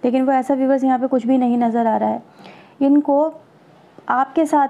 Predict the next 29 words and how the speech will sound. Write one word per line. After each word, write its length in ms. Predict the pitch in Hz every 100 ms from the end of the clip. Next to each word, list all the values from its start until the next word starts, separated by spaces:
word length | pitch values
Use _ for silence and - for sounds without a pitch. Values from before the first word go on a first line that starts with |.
| 277
की 100 | 285
liberty 440 | 247 214 220 220
यहाँ 220 | 277 247
पे 120 | 240 226
ज़्यादा 260 | 220 202
नज़र 320 | 214 208 208
आ 100 | 208
रही 120 | 208 202
है 80 |
अच्छी। 200 | 202 -
चाहे 240 | 214 247 269
आपके 220 | 277 269
साथ 220 | 277 269
में 80 | 269
ज़िंदगी 360 | 247 240 240 262
viewers 440 | 240 233 247 247
हो 160 | 233 233
सकता 240 | 226 226
है 40 | 233
बहुत 200 | 233 233
ही 40 |
लो 200 | 233 220
level 320 | 226 226 220 214
की 160 | 214
हो 180 | 202 202
या 160 | 208 214
फिर 140 | 226
बहुत 280 | 214 220 214
ही 140 | 233